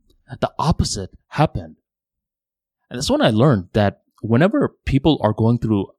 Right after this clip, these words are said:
a health issue, that is one of the moments where they feel very vulnerable. Even if they're not saying it out loud, they're nervous and at times terrified.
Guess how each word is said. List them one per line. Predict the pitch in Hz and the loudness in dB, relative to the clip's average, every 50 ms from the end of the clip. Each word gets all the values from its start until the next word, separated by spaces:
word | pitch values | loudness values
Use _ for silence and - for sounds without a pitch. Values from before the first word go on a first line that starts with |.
| _ _ - | _ _ -10
a | - | -10
health | - - - - 113 117 117 117 _ _ _ - | -8 -8 -6 -4 0 0 0 -2 _ _ _ -8
issue, | - 101 - - 131 127 143 165 - _ _ _ _ _ _ _ _ _ _ _ _ _ _ - | -6 -6 -2 0 2 2 0 0 -4 _ _ _ _ _ _ _ _ _ _ _ _ _ _ -8
that | - - 120 151 220 | -2 0 2 2 2
is | 226 170 | 2 2
one | 123 123 135 | 2 0 0
of | 147 131 | 2 2
the | 131 120 | 2 0
moments | 101 95 95 107 110 117 110 - - | 0 2 0 2 2 0 0 -4 -6
where | 95 98 104 101 92 - - | -6 -2 -2 -2 -2 -2 -2
they | 104 107 | -2 -2
feel | 104 - - 117 101 90 82 _ _ - | -2 0 0 0 0 0 -2 _ _ -2
very | 98 107 107 107 98 | 0 0 2 0 0
vulnerable. | 87 - - 90 92 92 90 87 80 82 78 71 _ _ _ _ _ _ _ _ _ _ _ _ _ _ - | -4 -6 -6 -6 -4 -4 -4 -6 -6 -8 -10 -10 _ _ _ _ _ _ _ _ _ _ _ _ _ _ 0
Even | - 147 175 202 226 | 2 4 4 4 2
if | 214 156 | 0 0
they're | 156 156 156 | 0 -2 0
not | 165 151 117 | -2 -4 -4
saying | - - - 113 113 123 123 | -6 -8 -6 -4 -4 -2 -2
it | 120 - - - | -4 -4 -4 -10
out | 98 - 95 | -8 -6 -2
loud, | 92 98 107 120 143 - _ _ _ _ _ _ _ - - - - | 0 2 2 2 2 -2 _ _ _ _ _ _ _ -18 -18 -12 -6
they're | 104 117 131 160 156 123 107 _ _ _ _ _ _ - | -2 0 2 2 2 0 -2 _ _ _ _ _ _ -18
nervous | 101 101 110 120 143 147 196 202 202 - - - _ _ _ _ _ _ _ _ _ _ - - | -10 -2 0 0 2 2 2 0 0 -2 -10 -18 _ _ _ _ _ _ _ _ _ _ -8 -2
and | 120 | -2
at | 120 - - | -2 0 -2
times | - 143 160 160 107 92 - - - _ _ _ - | -2 -2 -2 -2 -4 -6 -8 -14 -20 _ _ _ -10
terrified. | - - 139 175 165 - - 90 80 80 - | -2 0 2 2 2 2 0 -4 -4 -6 -10